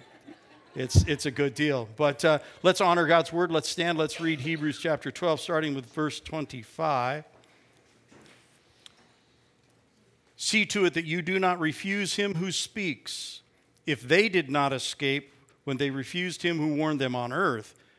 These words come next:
how much less will we if we turn away from him who warns us from heaven?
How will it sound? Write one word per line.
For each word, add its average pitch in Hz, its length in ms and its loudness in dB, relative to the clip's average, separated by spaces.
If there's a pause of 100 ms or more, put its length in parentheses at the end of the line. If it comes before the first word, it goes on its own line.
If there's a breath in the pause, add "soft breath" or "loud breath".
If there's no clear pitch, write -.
(100)
how 147 100 0
much 147 280 0
less 151 300 0
will 135 240 0
we 151 380 -2
if 120 120 -10
we 143 100 -4
turn 160 280 -4
away 151 240 0
from 147 220 -8
him 143 340 -4 (240 soft breath)
who 147 140 -2
warns 131 340 0
us 123 80 -8
from 113 220 -12
heaven? 117 320 -4